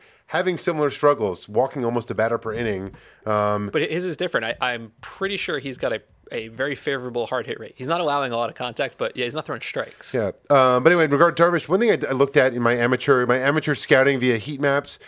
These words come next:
Speaker 1: one thing I noticed that jumped out to me is you look at his fastball and his slider. He's, compared to last couple years, he's missing a lot to the arm side. A lot of pitches wide to the, um,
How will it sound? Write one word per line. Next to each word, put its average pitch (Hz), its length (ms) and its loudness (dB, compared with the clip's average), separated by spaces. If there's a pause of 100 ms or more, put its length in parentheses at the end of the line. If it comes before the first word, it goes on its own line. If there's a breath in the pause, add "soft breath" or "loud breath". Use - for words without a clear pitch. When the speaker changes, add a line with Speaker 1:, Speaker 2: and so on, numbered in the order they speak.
(160 loud breath)
Speaker 1:
one 160 100 2
thing 180 100 4
I 143 80 4
noticed 131 460 0 (460 soft breath)
that 120 100 0
jumped 135 240 2
out 127 160 2
to 135 80 -8
me 139 200 0
is 113 220 -6
you 120 80 -2
look 147 200 0
at - 20 -6
his 131 140 -6
fastball 135 500 -2
and 120 180 -4
his 123 160 -8
slider. 120 520 0 (500 soft breath)
He's, 117 500 -8
compared 135 440 -2
to 120 460 -2
last 120 240 0
couple 131 220 0
years, 127 300 0 (200 soft breath)
he's 113 200 -8
missing 135 300 0
a 123 60 2
lot 120 180 2
to - 60 -20
the 113 100 0
arm 104 160 0
side. 80 380 -8 (220 soft breath)
A - 40 -14
lot 110 240 2
of 127 160 -4
pitches 123 460 -6
wide 113 500 2
to 110 80 -16
the, 104 240 -2
um, 98 360 -2